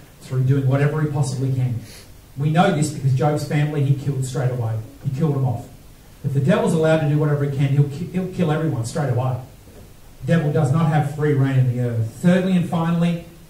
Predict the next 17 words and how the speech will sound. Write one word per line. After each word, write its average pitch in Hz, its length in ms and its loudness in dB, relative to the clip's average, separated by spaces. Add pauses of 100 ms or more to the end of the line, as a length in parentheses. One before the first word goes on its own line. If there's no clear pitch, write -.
(340)
steal, 170 680 2 (340)
kill. 160 560 2 (800)
Kill 247 320 2
is 180 120 4
a 180 60 6
physical 202 560 0
kill. 139 360 0 (1700)
And 160 160 0
then 151 120 0
destroy. 131 400 -2
He 123 120 2
wants 175 160 2
to 185 80 -2
see 170 220 0
your 156 180 0
soul 143 360 -4
eternally 151 720 -4